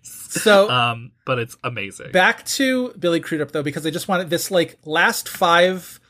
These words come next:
Speaker 1: to seven years where it's,
Speaker 2: Yes.
Speaker 1: he's in Spotlight, he's the journalist in Jackie, he is the sort of, um, handy flophouse stand-up guy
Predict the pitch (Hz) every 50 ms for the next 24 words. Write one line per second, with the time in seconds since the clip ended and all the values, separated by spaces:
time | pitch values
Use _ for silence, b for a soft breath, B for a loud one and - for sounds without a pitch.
0 | _ _ _ _ _ - - - - - - 165 160 151 156 147 143 139 135 127
1 | 127 123 127 127 127 - 165 151 151 151 156 151 147 - - - 220 196 - -
2 | - - 190 165 127 156 147 - - - 196 196 196 - 214 196 190 190 196 b
3 | b b b - 185 156 131 - 175 147 127 156 170 180 196 208 220 240 226 -
4 | - 247 233 208 180 - 165 143 131 131 - 160 151 143 139 135 127 b b b
5 | b b - - 202 185 180 175 170 165 160 151 139 - - - - 143 139 175
6 | 156 - - - 196 185 185 175 175 170 170 165 156 139 131 143 b b b b
7 | b b b _ - 180 170 165 160 160 156 151 151 143 127 127 _ _ _ _
8 | _ _ _ _ _ _ _ _ _ _ _ _ _ _ _ _ _ _ _ -
9 | - - 170 180 190 196 208 208 208 190 208 208 202 202 202 202 208 208 190 b
10 | b b b b b _ _ _ _ _ _ _ _ _ _ - - - - -
11 | - - 175 175 175 180 - - 202 190 180 185 180 - - - - - - _
12 | _ _ _ _ _ - 190 - _ _ - - - - - - - 190 175 175
13 | 175 175 180 180 175 - - 160 151 147 147 147 147